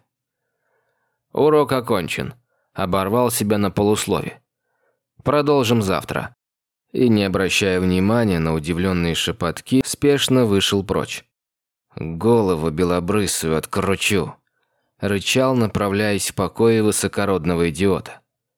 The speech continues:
Никаких сомнений, Алиса там. Пусть Индериэль не блистал умом и магией, но старшая кровь, а также родство с основателем дома Редрон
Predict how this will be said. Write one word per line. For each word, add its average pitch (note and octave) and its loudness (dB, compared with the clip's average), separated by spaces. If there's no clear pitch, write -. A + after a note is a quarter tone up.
Никаких C#3+ 2
сомнений, F2+ 0
Алиса G#2+ 0
там. - -8
Пусть D#3 2
Индериэль A#2+ 4
не A2+ 4
блистал G#2+ 2
умом G2+ 2
и - 2
магией, F#2 -2
но G#2 2
старшая G2 -2
кровь, G#2 -2
а E2+ -4
также F2+ -4
родство G#2 0
с - -6
основателем F2+ 0
дома F2+ 0
Редрон G#2+ 0